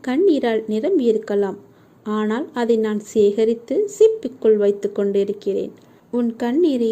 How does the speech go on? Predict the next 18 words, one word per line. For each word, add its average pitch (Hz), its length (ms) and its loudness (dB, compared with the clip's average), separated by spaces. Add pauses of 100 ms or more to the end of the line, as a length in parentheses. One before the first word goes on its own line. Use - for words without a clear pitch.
(100)
நான் 220 260 -4
சேகரித்து 233 720 -2 (160)
உனக்கு 254 380 -4
வெற்றிகளும் 226 760 -2
பாராட்டுகளும் 214 840 -6 (140)
நிம்மதியும் 226 720 -2
வந்து 208 320 -4
குவியும் 233 460 -4
தருணங்களாக 220 920 -4
மாற்ற 226 440 -6 (500)
சிறிது 370 440 2
நாட்களுக்குள் 214 800 -2 (140)
உன் 220 260 -4
கண்ணீர் 226 500 -4
முத்துக்களாய் 214 800 -4
மாறப்போகிறது. 214 840 -4 (500)
அந்த 202 300 -2
முத்தை 202 480 -4